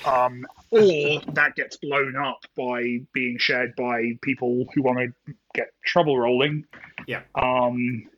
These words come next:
Speaker 1: and, yeah, it's, it becomes a thing. Basically, yeah, not really a non-story, and not even
Speaker 2: Oh,
Speaker 1: the way
Speaker 2: they've
Speaker 1: people
Speaker 2: always
Speaker 1: reacted
Speaker 2: been
Speaker 1: to it.
Speaker 2: non-stories.
Speaker 1: Yeah.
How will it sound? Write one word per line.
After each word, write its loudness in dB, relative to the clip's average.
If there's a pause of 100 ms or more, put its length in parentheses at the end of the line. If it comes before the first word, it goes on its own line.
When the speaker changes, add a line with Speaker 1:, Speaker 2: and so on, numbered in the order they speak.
(320)
Speaker 1:
and, -2 (220)
yeah, -6 (320)
it's, -6
it -4
becomes -2
a -4
thing. -2 (680)
Basically, 2
yeah, 2 (500)
not 0 (260)
really 4
a 2
non-story, 0
and -4
not 0
even -4 (520)
Speaker 2:
Oh, 2
Speaker 1:
the 2
way 4
Speaker 2:
they've 2
Speaker 1:
people 10
Speaker 2:
always 10
Speaker 1:
reacted 2
Speaker 2:
been 6
Speaker 1:
to 4
it. 0
Speaker 2:
non-stories. -2 (600)
Speaker 1:
Yeah. -2